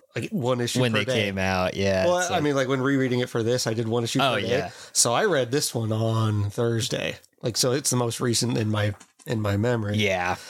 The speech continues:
Speaker 1: Um, but this one starts out,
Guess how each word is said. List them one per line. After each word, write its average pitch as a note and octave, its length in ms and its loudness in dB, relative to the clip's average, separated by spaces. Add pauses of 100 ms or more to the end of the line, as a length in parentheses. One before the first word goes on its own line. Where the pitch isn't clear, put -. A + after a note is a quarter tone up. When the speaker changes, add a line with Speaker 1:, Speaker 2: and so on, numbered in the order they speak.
(260)
Speaker 1:
Um, A2 480 -2 (680)
but A2+ 140 -4
this F#3 200 2
one D#3 100 2
starts C3+ 420 0
out, D3+ 520 2